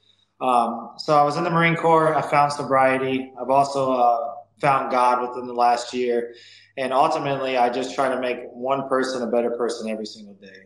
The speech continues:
I'm from an area that's kind of a bad area, that, uh, there's a lot of crime that happens here. And, um,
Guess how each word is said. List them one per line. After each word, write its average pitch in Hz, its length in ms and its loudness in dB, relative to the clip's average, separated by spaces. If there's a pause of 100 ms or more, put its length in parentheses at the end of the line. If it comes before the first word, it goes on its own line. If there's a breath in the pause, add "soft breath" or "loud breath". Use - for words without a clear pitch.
I'm 117 120 -10
from 160 160 0
an 143 80 -2
area 131 360 4
that's 123 240 0
kind 131 160 0
of 127 140 -4
a 101 40 -12
bad 120 240 4
area, 117 360 -4
that, 113 240 -4
uh, 110 120 -12
there's 113 180 -10
a 113 40 -16
lot 117 220 4
of 107 360 -10
crime 120 340 2
that 117 120 -2
happens 113 380 -2
here. 113 340 -2 (440 loud breath)
And, 123 320 2
um, 110 420 0